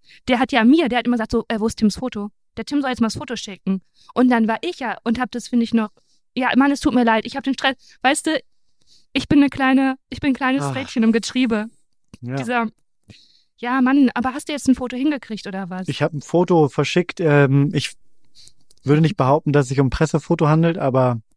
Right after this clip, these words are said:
Speaker 1: <laughs>
Speaker 2: schauen wir mal, was wird.
Speaker 1: Aber Tim, weißt du, du kannst doch auch nicht hier so auf große Klappe machen und wir gehen hier mit so vielen Hörern rein.
Speaker 2: Wer
Speaker 1: Wir
Speaker 2: macht
Speaker 1: haben
Speaker 2: denn
Speaker 1: in
Speaker 2: hier auf
Speaker 1: der
Speaker 2: große
Speaker 1: er-,
Speaker 2: Klappe?
Speaker 1: du,
Speaker 2: Ich,
Speaker 1: äh,
Speaker 2: ich muss,
Speaker 1: du, äh,
Speaker 2: ich erkläre
Speaker 1: warte mal,
Speaker 2: Leuten,
Speaker 1: warte
Speaker 2: was sie
Speaker 1: mal.
Speaker 2: gegen Babysprache
Speaker 1: Sorry.
Speaker 2: machen sollen.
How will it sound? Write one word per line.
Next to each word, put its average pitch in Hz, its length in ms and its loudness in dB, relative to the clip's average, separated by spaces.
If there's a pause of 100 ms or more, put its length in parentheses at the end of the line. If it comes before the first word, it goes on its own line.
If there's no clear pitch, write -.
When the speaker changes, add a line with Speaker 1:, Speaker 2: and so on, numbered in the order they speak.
(320)
Speaker 1:
<laughs> - 580 -4
Speaker 2:
schauen 180 380 4
wir 170 80 4
mal, 160 60 6
was 131 140 0
wird. 135 280 -2 (480)
Speaker 1:
Aber 240 140 -2
Tim, 320 180 0
weißt 320 200 4
du, 247 60 -2
du 277 40 4
kannst 294 300 0
doch 262 80 4
auch 277 60 2
nicht 311 160 -2
hier 294 100 -2
so 240 100 -2
auf - 140 -6
große 285 240 -6
Klappe 254 320 -6
machen 269 420 0
und 233 140 0
wir 240 100 -2
gehen 254 160 2
hier 269 80 4
mit 254 140 2
so 269 100 -8
vielen 262 300 -4
Hörern 262 340 -2
rein. 220 400 0
Speaker 2:
Wer 131 140 -4
Speaker 1:
Wir 135 40 -8
Speaker 2:
macht 233 140 -2
Speaker 1:
haben 269 120 2
Speaker 2:
denn - 0 -
Speaker 1:
in 262 120 2
Speaker 2:
hier 262 80 2
auf 240 60 0
Speaker 1:
der - 100 0
Speaker 2:
große 294 140 0
Speaker 1:
er-, - 20 -4
Speaker 2:
Klappe? 170 380 0
Speaker 1:
du, 285 80 4
Speaker 2:
Ich, - 60 0 (160)
Speaker 1:
äh, 277 140 2
Speaker 2:
ich 147 120 -6
muss, 175 100 2 (180)
Speaker 1:
du, - 140 -14
äh, - 40 2
Speaker 2:
ich 170 60 0
erkläre 180 420 2
Speaker 1:
warte 165 60 6
mal, 151 40 2
Speaker 2:
Leuten, 175 300 4
Speaker 1:
warte 175 100 4
Speaker 2:
was 160 60 -4
sie 185 80 -4
Speaker 1:
mal. - 20 -8
Speaker 2:
gegen 147 200 -4
Babysprache 196 580 0
Speaker 1:
Sorry. 440 100 -2
Speaker 2:
machen 127 220 -6
sollen. 123 340 -6